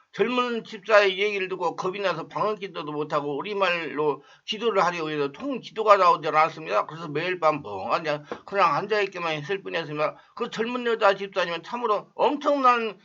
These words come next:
잘못을 저질러 놓았습니다. 아들의 병을 위해 어머니가 간절한 기도를 막아버린 것입니다. 지금 교회는 이런 일이 비일비재하게 벌어지고 있습니다. 우리 교회에서 이렇게 스스로 신령하다고 자처하는 사람들 때문에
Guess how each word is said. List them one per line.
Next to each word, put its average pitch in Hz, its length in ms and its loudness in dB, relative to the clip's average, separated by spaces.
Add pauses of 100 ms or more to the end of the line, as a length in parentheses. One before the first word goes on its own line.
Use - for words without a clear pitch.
(140)
잘못을 202 480 2
저질러 185 380 -6
놓았습니다. 156 640 0 (180)
아들의 214 560 8
병을 196 340 0
위해 185 160 2
어머니가 185 560 0
간절한 214 560 -4
기도를 180 340 -6
막아버린 180 480 4
것입니다. 151 540 0 (200)
지금 220 240 0
교회는 202 460 0
이런 214 260 2
일이 180 240 -6
비일비재하게 202 760 -2
벌어지고 170 420 -4
있습니다. 151 460 0 (220)
우리 240 220 -2
교회에서 185 440 2
이렇게 180 360 -4
스스로 196 440 -4
신령하다고 247 640 2
자처하는 170 580 -2
사람들 151 560 -2
때문에 151 500 2